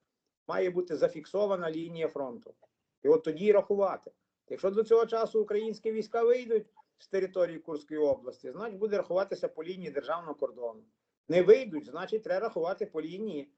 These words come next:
фактичного зіткнення. Те саме стосується, там, Покровського напрямку, Часового Яру, Роботиного і так далі, тому подібне. Ну, вся ця, всі ці, розумі-, всі ці маневри, вони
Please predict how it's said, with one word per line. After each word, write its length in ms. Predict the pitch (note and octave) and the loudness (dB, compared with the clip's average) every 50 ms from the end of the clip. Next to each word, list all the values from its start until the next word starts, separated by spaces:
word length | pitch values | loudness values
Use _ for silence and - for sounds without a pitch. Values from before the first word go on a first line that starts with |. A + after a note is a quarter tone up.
| _ _ _ - | _ _ _ -10
фактичного 480 | - C3+ - - F#3+ F#3 - D#3 C#3+ C3 | -10 -10 -4 -4 -4 -4 -4 -6 -8 -8
зіткнення. 540 | - C3 D3+ D3 - C3 B2+ B2 A#2+ A#2+ - _ _ _ _ _ _ _ _ _ _ _ - | -6 -8 -8 -8 -8 -12 -12 -10 -12 -14 -16 _ _ _ _ _ _ _ _ _ _ _ 8
Те 140 | - G3+ G3+ | 8 10 10
саме 240 | A#3+ A#3+ A#3+ A3+ | 10 6 6 4
стосується, 560 | - - F3+ D3+ - F#3+ G#3 G3 F3+ - - E3 | 2 2 -4 -4 -2 0 0 0 -2 -2 0 -2
там, 160 | D3 C#3+ C#3 | 0 0 0
Покровського 640 | - - D3 - F3+ F3+ F#3 F3 D3+ - - D#3+ D#3 | -2 -2 2 6 6 6 6 4 2 -2 -4 -4 -4
напрямку, 520 | D#3 D#3 D3 - - C#3+ C#3+ D3 - C3+ | -2 -4 -6 -6 -6 -8 -8 -6 -6 -8
Часового 440 | - - G3 F#3 - G3+ G3 G3 G3 | -4 -4 -6 -4 -4 -4 -2 -2 -2
Яру, 480 | F3 D#3 D#3+ E3 D#3+ D3+ C#3 C3+ C3+ | 0 -2 -2 -2 -2 -2 -4 -4 -4
Роботиного 720 | C#3+ F#3 F3+ E3+ F#3 F3+ E3+ D3+ - C#3+ B2+ C3 C3 B2 C3 | -4 -6 -4 -4 -2 0 0 -2 -2 -8 -12 -12 -12 -12 -12
і 60 | D3 | -10
так 140 | C#3+ F3 D#3 | -8 -8 -6
далі, 180 | F#3 G#3 G#3 G3 - | -6 -6 -6 -8 -16
тому 140 | G3 F#3+ | -18 -18
подібне. 420 | F3+ G3 F#3+ F3+ F3+ D3 - - - _ _ _ _ _ _ _ _ _ - | -18 -20 -20 -18 -18 -20 -20 -20 -20 _ _ _ _ _ _ _ _ _ -8
Ну, 80 | D3 D3 | -8 -8
вся 300 | - - B3 B3 A#3+ A#3 | -2 0 0 2 2 0
ця, 280 | A#3 - A3 G#3 G3 - _ _ _ _ | 0 2 2 2 2 2 _ _ _ _
всі 240 | _ - G#3+ A#3 A3+ | _ -4 -4 -4 2
ці, 120 | G#3+ G#3 | 2 2
розумі-, 340 | F3+ F#3+ F3+ F#3+ G#3 G3 F#3 | 2 2 -2 -4 -6 -6 -8
всі 280 | F#3 - A3+ B3 B3 | -10 -8 -10 -10 -10
ці 240 | - - A3 A3 G#3+ | -8 -2 2 4 4
маневри, 800 | G3+ G3 F#3+ F#3+ G3+ A3 A#3+ A#3+ A#3 A3 F#3+ E3 D3+ C3+ B2 - - | 6 6 4 4 4 4 4 4 4 4 4 6 4 4 4 0 -8
вони 560 | C#3 D3 E3 E3 F3+ G3+ G#3+ A3 A3 G#3+ G3+ | -4 -4 -4 -4 -4 -2 0 0 0 0 -4